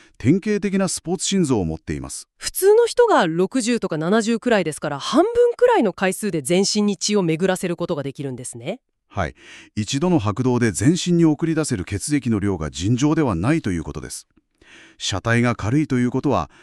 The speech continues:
Speaker 1: 移動にかかるエネルギーコストが極端に低いわけですよね。その軽い車体を強力なポンプと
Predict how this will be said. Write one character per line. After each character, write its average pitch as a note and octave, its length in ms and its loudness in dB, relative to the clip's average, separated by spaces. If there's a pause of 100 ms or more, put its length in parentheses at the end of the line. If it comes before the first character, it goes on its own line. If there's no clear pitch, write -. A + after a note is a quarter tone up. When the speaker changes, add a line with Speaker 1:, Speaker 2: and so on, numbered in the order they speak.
(220)
Speaker 1:
移 G2+ 140 0
動 D#3+ 180 4
に F3 80 4
か E3 140 -4
か F#3 100 0
る D3+ 100 2
エ A#2 60 2
ネ B2+ 100 4
ル C#3+ 80 2
ギ D3+ 140 0
ー - 20 0
コ D#3 140 -2
ス - 60 -10
ト B2+ 100 -2
が E2+ 120 -4
極 - 280 -6
端 A3 200 2
に F#3 100 4
低 - 240 -2
い F3+ 60 2
わ C#3+ 100 2
け G2 100 -4
で D#2 80 -6
す - 100 -10
よ C2 80 -10
ね。 D#2+ 200 -6 (760)
そ - 160 0
の E3 100 2
軽 F3 300 -2
い G#3+ 60 0
車 G3 160 -4
体 G3+ 180 0
を G3 200 2 (260)
強 C#3 220 2
力 G#3 180 0
な G3 100 0
ポ G3 160 0
ン E3+ 60 0
プ - 100 -12
と D#2 200 -4